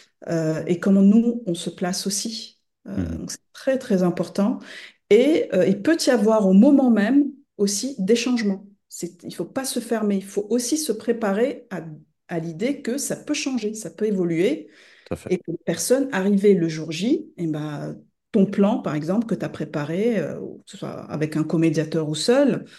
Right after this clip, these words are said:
Speaker 1: eh ben, que ça tienne pas la route et qu'il
Speaker 2: Oui.
Speaker 1: va falloir redisposer, en fait, différemment les, euh, la table,
Speaker 2: Absolument.
Speaker 1: les chaises et, euh,
Speaker 2: Rester,
Speaker 1: c'est
Speaker 2: rester
Speaker 1: important
Speaker 2: complètement
Speaker 1: d'avoir aussi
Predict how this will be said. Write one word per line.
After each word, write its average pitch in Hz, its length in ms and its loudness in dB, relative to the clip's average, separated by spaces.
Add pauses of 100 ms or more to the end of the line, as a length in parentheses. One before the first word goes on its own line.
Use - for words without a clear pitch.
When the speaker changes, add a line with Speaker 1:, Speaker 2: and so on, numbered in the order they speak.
(440)
Speaker 1:
eh - 60 -4
ben, 147 180 -6
que - 80 -16
ça 170 140 -8
tienne 185 220 -2
pas 226 120 4
la 233 80 4
route - 400 -4 (440)
et 185 80 -4
qu'il 98 120 4
Speaker 2:
Oui. - 20 4
Speaker 1:
va - 80 2
falloir 214 540 0
redisposer, 226 880 4
en 180 120 -2
fait, 202 360 -6
différemment 196 720 -4
les, 175 360 -4
euh, - 100 -12 (1800)
la 165 220 0
table, 90 260 0
Speaker 2:
Absolument. 82 60 -6
Speaker 1:
les 156 180 -6
chaises 170 640 -2
et, - 200 -8
euh, - 40 -12 (800)
Speaker 2:
Rester, 92 460 -4
Speaker 1:
c'est 208 80 -2
Speaker 2:
rester - 300 0
Speaker 1:
important - 20 -
Speaker 2:
complètement 247 280 4
Speaker 1:
d'avoir 208 280 4
aussi 240 680 2